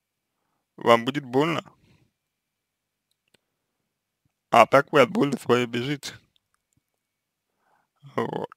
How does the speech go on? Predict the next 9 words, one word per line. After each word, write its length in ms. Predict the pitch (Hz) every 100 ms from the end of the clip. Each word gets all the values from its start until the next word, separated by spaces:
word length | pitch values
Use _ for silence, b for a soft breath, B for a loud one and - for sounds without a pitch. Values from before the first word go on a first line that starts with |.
| - - _ _ - _ _ _ _ _ _ _ _ _ _ _ _ _ _ _ _ _ _ _ _ _ _ _ _ -
А, 320 | 107 113 107
м, 160 | 113 - _ - - - - - - - - - - - - - - - _ - -
как 200 | - 104
бы 220 | 104 110 - - - - _ _ _ _ _ _ _ _ _ _ _ _ _ _ _ _ _ _ _ -
без 300 | 120 123 117
боли, 440 | 117 160 214 151 143 _ _ _ _ _ _ _ _ _ _ _ _ _ _ _ _ _ _ _ _ _ _ _ _ _ _ _ _ _ _ _ _ _ _ _ _ _ -
м, 440 | - 87 - -
без 100 | 117
боли 500 | 110 110 120 - -